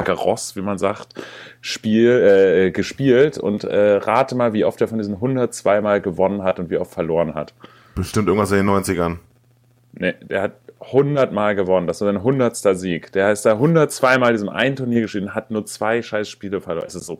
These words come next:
Speaker 1: also das ist halt,
Speaker 2: Heftig.
Speaker 1: auch wenn man jetzt Tennis scheiße findet, ich wollte jetzt auch nicht
Speaker 2: Und
Speaker 1: mehr
Speaker 2: waren die beiden Spiele
Speaker 1: fallen,
Speaker 2: wahrscheinlich
Speaker 1: aber ich find das
Speaker 2: Finalspiele, die er eventuell nicht gewonnen hat,
Speaker 1: Nee,
Speaker 2: oder?
Speaker 1: er hat im Finale noch nie verloren. Er hat zweimal, das war dritte oder vierte Runde. Einmal gegen, äh,
Speaker 2: Krass.
Speaker 1: Robin Söder,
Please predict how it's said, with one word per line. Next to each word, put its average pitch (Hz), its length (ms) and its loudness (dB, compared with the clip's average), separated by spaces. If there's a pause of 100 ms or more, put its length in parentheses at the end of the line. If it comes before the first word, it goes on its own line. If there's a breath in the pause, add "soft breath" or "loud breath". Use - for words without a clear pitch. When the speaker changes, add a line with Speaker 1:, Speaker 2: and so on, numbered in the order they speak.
(120)
Speaker 1:
also 95 180 -2
das - 180 0
ist - 200 -6
halt, 123 220 4
Speaker 2:
Heftig. 82 160 -14 (340 loud breath)
Speaker 1:
auch 120 240 2
wenn 123 100 4
man 123 140 2
jetzt 120 380 -2 (160)
Tennis 123 260 -4
scheiße 113 340 -4
findet, 113 320 -6
ich 90 80 -12
wollte 107 140 0
jetzt 107 80 -4
auch 107 80 -4
nicht 107 100 -6
Speaker 2:
Und 104 80 -4
Speaker 1:
mehr 107 100 2
Speaker 2:
waren 123 100 2
die 127 100 0
beiden 113 260 2
Spiele 110 120 -4
Speaker 1:
fallen, 110 100 0
Speaker 2:
wahrscheinlich 104 320 0
Speaker 1:
aber 104 60 -6
ich 110 40 -2
find 104 40 -2
das 107 180 2
Speaker 2:
Finalspiele, 95 220 -6
die 92 100 -6
er 87 340 -2
eventuell 87 320 -8
nicht 90 140 -14
gewonnen 80 240 -12
hat, 113 60 -2
Speaker 1:
Nee, 147 160 4
Speaker 2:
oder? - 80 -16 (100)
Speaker 1:
er 120 160 2
hat 135 120 2
im 131 120 -6
Finale 131 400 0
noch 123 140 -2
nie 123 180 -4
verloren. 101 460 2 (180)
Er 107 200 -2
hat 110 120 -8
zweimal, 123 560 2
das 107 160 -4
war 110 80 2
dritte 117 320 -2
oder 107 160 2
vierte 107 300 -2
Runde. 95 480 0 (160)
Einmal 117 340 2
gegen, 113 440 -2
äh, - 60 -6
Speaker 2:
Krass. 101 560 0
Speaker 1:
Robin 107 360 2
Söder, 123 360 4